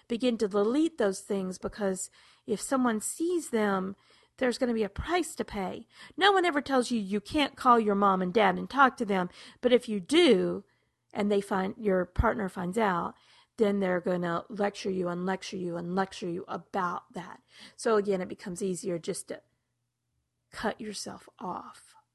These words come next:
There are so many more types of domestic issues, and we're out of time for this show, but we're gonna continue to touch on those. We're gonna continue to talk about them. I promise, um, there are tons of resources out there.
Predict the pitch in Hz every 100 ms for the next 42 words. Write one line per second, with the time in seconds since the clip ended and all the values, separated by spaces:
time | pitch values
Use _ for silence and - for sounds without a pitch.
0 | _ _ _ _ _ _ _ 233 - -
1 | 233 208 - - 277 262 233 233 226 208
2 | 208 202 185 - 262 180 - - - -
3 | _ _ _ _ - 196 175 170 170 -
4 | - 196 190 - 196 208 190 - 180 165
5 | 196 - _ - _ - 185 185 196 202
6 | 202 226 220 214 220 214 202 208 185 185
7 | - 185 170 165 - - - _ 214 214
8 | 240 240 240 226 202 - 277 269 208 -
9 | 269 - 269 247 247 240 226 214 202 -
10 | 190 - 302 269 185 - 277 277 269 269
11 | 262 - 269 254 - - - - - 208
12 | - 294 277 269 - - 233 190 185 180
13 | 240 226 202 180 - - 294 277 262 226
14 | 247 - 247 247 214 - 247 254 247 233